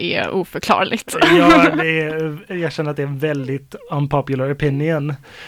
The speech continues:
Speaker 2: men jag har bara aldrig förstått mig på grejen.
Speaker 1: Men jag älskar potatismos.
Speaker 2: Ger du ditt fulla stöd till den här skulpturen?
Speaker 1: Alltså, jag har ju aldrig ätit en halv special. Jag känner inte riktigt att jag relaterar till den, liksom, eh,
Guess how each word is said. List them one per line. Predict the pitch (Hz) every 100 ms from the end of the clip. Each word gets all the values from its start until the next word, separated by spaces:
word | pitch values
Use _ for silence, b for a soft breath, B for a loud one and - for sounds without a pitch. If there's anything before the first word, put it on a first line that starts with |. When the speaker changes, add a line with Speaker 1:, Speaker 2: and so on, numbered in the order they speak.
| B 147 151 151
Speaker 2:
men | 165
jag | 165
har | 165
bara | 185
aldrig | 156 143
förstått | - 139 139
mig | 131
på | 123
grejen. | 127 131 156 196
Speaker 1:
Men | 220
jag | 208 -
älskar | 180 165 - 208
potatismos. | 226 196 196 - 165 - -
Speaker 2:
Ger | 151 165
du | 160
ditt | 202 202
fulla | 190 151 147
stöd | - 220 170 143
till | - 147
den | 143
här | 131
skulpturen? | - 139 135 127 202 127 120 - B B
Speaker 1:
Alltså, | - 262
jag | 294
har | 302
ju |
aldrig | 294 262 349 302 220
ätit | - 311 -
en | 311
halv | 226 -
special. | 190 - 202 - - - 254 -
Jag | 226 233
känner | 254 262
inte | 247
riktigt | 254 - 214
att | 202
jag | 208 208
relaterar | 196 208 - 233 202 196 226 247 240
till | 262 214
den, | 170 170 175 175
liksom, | 175 - 175 175 175 175
eh, | 170